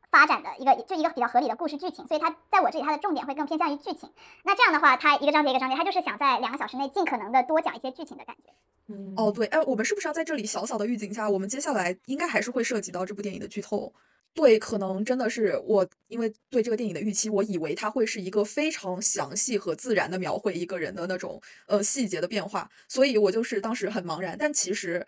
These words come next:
Speaker 3: 嗯，确实就是从变成彩色的，它的城市切换到里斯本之后，应该说剧情更加清晰了，对吧？觉得说后面的部分是更清晰的，前面可能它就是有很多艺术化的镜头和有一点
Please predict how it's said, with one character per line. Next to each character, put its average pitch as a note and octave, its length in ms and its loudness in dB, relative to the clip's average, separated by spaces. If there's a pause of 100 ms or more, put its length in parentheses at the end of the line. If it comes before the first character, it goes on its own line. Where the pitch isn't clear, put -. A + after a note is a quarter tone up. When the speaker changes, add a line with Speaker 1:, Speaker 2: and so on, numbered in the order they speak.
(180)
Speaker 3:
嗯， G3+ 340 2 (140)
确 A#4 160 2
实 - 160 0
就 C4 60 0
是 C#4+ 100 -2
从 - 180 -4
变 B3+ 140 2
成 G#3 100 0
彩 - 220 -6
色 A3 180 -2
的， - 80 -6
它 - 140 -6
的 A#3 60 0
城 G3+ 200 -6
市 A3 160 -4
切 A3+ 140 -2
换 A#3+ 100 -4
到 A3 120 0
里 F3+ 140 -4
斯 G#3+ 180 -6
本 G#3 120 -4
之 - 120 -8
后， G#3 140 -4 (220)
应 B3+ 120 -2
该 C#4 140 4
说 C4+ 280 0
剧 D4 160 -2
情 F#3 260 -2
更 A3+ 140 0
加 G#3+ 100 0
清 A3+ 240 -2
晰 A#3 160 -4
了， G3+ 120 -2
对 E3 100 -6
吧？ - 160 -12 (500)
觉 G#3 120 6
得 A3 80 6
说 B3 120 -6
后 D4+ 160 -2
面 A3+ 140 0
的 F#3+ 80 -2
部 A3+ 140 -4
分 G#3 160 -2
是 G#3 100 -6
更 G3+ 160 -2
清 G3+ 160 -8
晰 G#3 80 -4
的， F#3 80 -2
前 F#3+ 160 -2
面 A#3 100 -2
可 G#3+ 140 -6
能 F#3 80 -6
它 G#3+ 80 -2
就 G3+ 80 -2
是 G#3+ 80 -2
有 G3 80 -2
很 G#3 80 -4
多 F3 140 0
艺 G3+ 100 2
术 G#3 140 -4
化 G3 100 0
的 F3+ 80 -2
镜 F#3 180 -6
头 D#3+ 240 -4
和 D#3+ 160 -6
有 E3+ 140 -2
一 F3+ 40 -2
点 - 280 -8